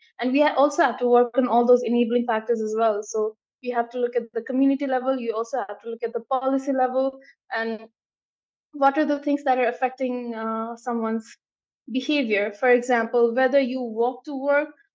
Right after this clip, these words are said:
or whether you take a car to work or whether you bike to work, that is dependent not only just on you, but also is there, are there good infrastructure for, you know, for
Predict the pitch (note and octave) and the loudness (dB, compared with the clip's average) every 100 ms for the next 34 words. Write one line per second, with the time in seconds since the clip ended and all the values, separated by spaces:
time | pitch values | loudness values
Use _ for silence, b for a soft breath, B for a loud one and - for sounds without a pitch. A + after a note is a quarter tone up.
0 | - A3+ A3+ A#3 B3 A#3+ A#3+ A#3 A#3 A3+ | -2 -2 2 0 0 -2 0 -2 -2 -6
1 | B3 B3+ C#4+ D4+ C#4+ C#4+ C#4 D4 C#4+ _ | 0 2 2 -2 -6 -2 -2 -2 -8 _
2 | _ A3 A3+ A#3 A#3+ A#3+ A3+ A3+ A#3+ C4+ | _ -4 0 2 4 2 0 0 0 0
3 | - B3+ A#3 C4+ - _ A#3+ D4+ D#4+ D#4+ | -4 -2 0 -2 -6 _ -12 -8 -4 -4
4 | D4+ C#4 C#4 C4+ B3 B3 C#4+ C4+ B3 A#3+ | -4 -2 0 2 2 0 0 0 -2 -2
5 | A#3 A#3 A#3 A3+ A3+ C4+ C4 C#4+ b b | -4 -6 -4 -4 -4 -4 -4 -8 b b
6 | - A#3+ A#3+ B3+ C4 D4+ B3 B3 B3+ B3+ | -4 -2 4 2 4 0 0 2 2 0
7 | - - B3 A#3+ A#3 B3+ B3 A#3+ B3 C#4 | -2 -2 -2 0 2 2 2 0 0 -2
8 | D4 - A#3+ A#3+ A#3+ B3 A3+ G#3 A#3 A3 | -4 -4 -4 -2 -4 -4 -6 -8 -14 -12
9 | A3+ A#3 A3 | -10 -2 -2